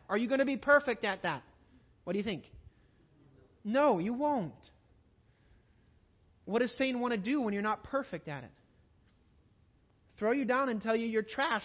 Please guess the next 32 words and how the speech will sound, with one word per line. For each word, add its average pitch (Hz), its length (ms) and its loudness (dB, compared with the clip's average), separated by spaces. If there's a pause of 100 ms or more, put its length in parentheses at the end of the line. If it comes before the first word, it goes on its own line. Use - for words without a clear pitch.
so 196 60 -2
you 190 140 -2
just 196 220 -6
stay 277 260 2
there 208 200 4
and 202 100 0
never 220 180 -2
get 214 220 -2
back 214 240 -2
up. 262 200 -4 (800)
What 220 120 0
does 233 140 2
God 233 300 -2
wanna 156 200 -6
do? 131 180 -10 (1500)
Lead 196 280 -6
you 208 60 -4
back 180 280 -6
to 170 80 -14
him. 143 260 -12 (720)
Remind 175 440 -4
you 185 120 -4
that 175 100 -2
he's 170 220 -8
forgiven 160 480 -8
you. 117 160 -12 (1300)
Say, 185 340 -4 (1120)
encourage 214 440 -4
you 202 60 -6
to 190 80 -6
receive 185 400 -6
his 233 180 -12